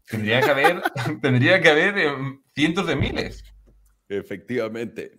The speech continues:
Speaker 2: pero también cuesta trabajo, no es fácil hacer el onboarding de tanta gente de diferentes comunidades que vengan y lo hagan, pero también les queremos dar las herramientas para que sea fácil. Queremos que cuando saquemos nuestra primera arma de telecomunicaciones con,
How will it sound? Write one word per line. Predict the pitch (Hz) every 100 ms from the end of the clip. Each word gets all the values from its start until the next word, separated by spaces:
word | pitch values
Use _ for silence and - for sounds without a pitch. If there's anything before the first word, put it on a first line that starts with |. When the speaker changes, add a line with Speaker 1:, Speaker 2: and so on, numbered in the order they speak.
| -
Speaker 2:
pero | 123 135
también | 156 247
cuesta | 247 220 240
trabajo, | 233 233 -
no | 139
es | 165
fácil | - 185 180 170
hacer | 135 165 156
el | 143
onboarding | 139 139 135 147 147 117
de |
tanta | - 143 139 127
gente | 135 135 135
de | 117
diferentes | 113 117 131 131 131
comunidades | 120 113 107 117 127 123 -
que | 107
vengan | 117 123 120
y |
lo | 107
hagan, | 123 156 - -
pero | 143 139
también | 147 147 143 90 - _
les | 117 123
queremos | 139 151 185 127
dar | 156 156
las | 147
herramientas | 143 - 107 123 127 165
para | - 101
que | 95
sea | - 107
fácil. | 101 - 78 - _
Queremos | - 156 196 208
que | 175
cuando | 147 139 131
saquemos | 131 160 175 156
nuestra | 135 - 120
primera | 135 143 165
arma | - 147 160 147
de | 131
telecomunicaciones | 131 113 117 113 110 117 - 143 127 107 - _ _
con, | - 117 113